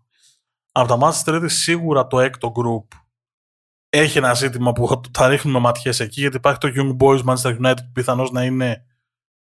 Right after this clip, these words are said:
η επιστροφή του Κριστιάνο Ρονάλντο ως κόκκινος διάβολος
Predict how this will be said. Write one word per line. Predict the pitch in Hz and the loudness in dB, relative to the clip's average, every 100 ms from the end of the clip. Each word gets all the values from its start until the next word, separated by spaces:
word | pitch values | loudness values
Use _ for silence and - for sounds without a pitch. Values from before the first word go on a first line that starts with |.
| _ | _
η | 127 135 | 2 2
επιστροφή | 123 117 - 120 - 156 | 2 -4 -2 -2 -2 -4
του | 151 | -4
Κριστιάνο | 127 - 139 139 | -4 0 0 2
Ρονάλντο | 127 127 135 135 123 123 113 120 | 2 2 2 2 0 2 2 2
ως | 127 | 0
κόκκινος | - 143 123 123 123 | 0 -2 -2 -4 -4
διάβολος | 123 131 127 120 117 110 104 - | 2 2 2 -2 -2 -2 -4 -16